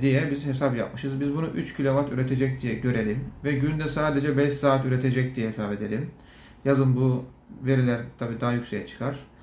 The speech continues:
E, günde on beş kilowatt elektrik üreteceğiz dedik. Çarpı otuz gün boyunca üreteceğimizi kabul ediyoruz tabii. Aylık dört yüz elli kilowatt elektrik ürettik. Çarpı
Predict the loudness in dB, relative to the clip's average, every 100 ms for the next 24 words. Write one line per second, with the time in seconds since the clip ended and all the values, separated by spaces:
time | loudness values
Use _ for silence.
0 | -20 -20 -12 0 2 4 2 0 0 0
1 | 0 0 0 0 0 0 0 0 0 -2
2 | -2 0 -2 -2 -2 0 0 -2 -4 -6
3 | 0 0 2 0 0 0 -2 -2 0 2
4 | 2 2 0 -2 -2 -4 -4 -4 -4 -6
5 | -6 -6 -4 -4 -4 -4 -6 -4 -2 -4
6 | -6 -14 -20 -20 -20 -16 0 2 2 2
7 | -2 0 0 0 2 2 2 2 0 0
8 | -2 -2 -4 -10 -6 -2 0 0